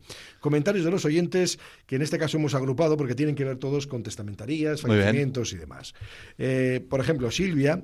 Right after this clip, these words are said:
Speaker 1: que nos escribe, nos escribía y nos decía que su padre quiere hacer un testamento,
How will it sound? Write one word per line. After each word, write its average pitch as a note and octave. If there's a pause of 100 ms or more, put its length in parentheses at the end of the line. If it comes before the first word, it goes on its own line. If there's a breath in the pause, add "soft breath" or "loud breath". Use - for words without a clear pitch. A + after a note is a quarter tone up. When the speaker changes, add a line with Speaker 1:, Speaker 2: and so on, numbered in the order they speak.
(100)
Speaker 1:
que A2+
nos A2
escribe, D3
nos A2
escribía B2+
y -
nos C3
decía C3+
que B2
su G2+
padre C3
quiere C3
hacer B2+
un B2
testamento, B2+